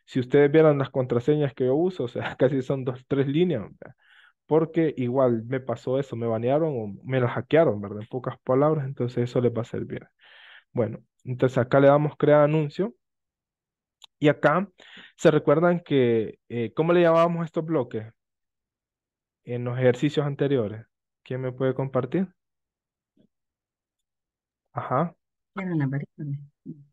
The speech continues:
Speaker 1: ¿Hola?
Speaker 2: Eh, estos son los objetivos de la publicidad,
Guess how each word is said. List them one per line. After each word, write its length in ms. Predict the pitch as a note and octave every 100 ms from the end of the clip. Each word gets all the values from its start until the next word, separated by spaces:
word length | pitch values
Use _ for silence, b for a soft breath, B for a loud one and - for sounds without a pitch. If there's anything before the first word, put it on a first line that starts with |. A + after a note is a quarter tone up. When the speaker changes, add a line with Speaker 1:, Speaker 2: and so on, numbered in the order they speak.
| _ _ _ D#3+ _
Speaker 1:
¿Hola? 340 | - F#3 C4 _ _ _ _ _ _ _ _ _ _ _ _ _ _ _
Speaker 2:
Eh, 180 | G#3 F3+
estos 220 | - G#3+
son 140 | B3
los 140 | G#3 F3+
objetivos 480 | F3 C#3+ B3+ F#3+
de 840 | D3 C#3+ - _ _ _ _ _ E3+
la 100 | D3
publicidad, 580 | D#3 D3+ D#3 F3 G#3